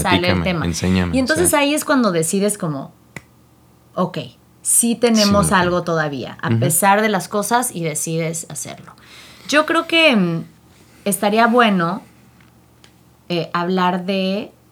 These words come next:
Speaker 1: que cuando decides arreglarlo, ¿cómo se arregla?
Speaker 2: Ujú.
Speaker 1: O sea, ok, ya decidimos arreglarlo.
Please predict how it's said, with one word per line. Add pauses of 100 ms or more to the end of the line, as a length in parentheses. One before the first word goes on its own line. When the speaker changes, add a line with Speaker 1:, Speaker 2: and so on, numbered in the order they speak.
(460)
Speaker 1:
que
cuando
decides
arreglarlo, (120)
¿cómo
se
arregla?
Speaker 2:
Ujú. (100)
Speaker 1:
O
sea, (600)
ok, (140)
ya
decidimos
arreglarlo.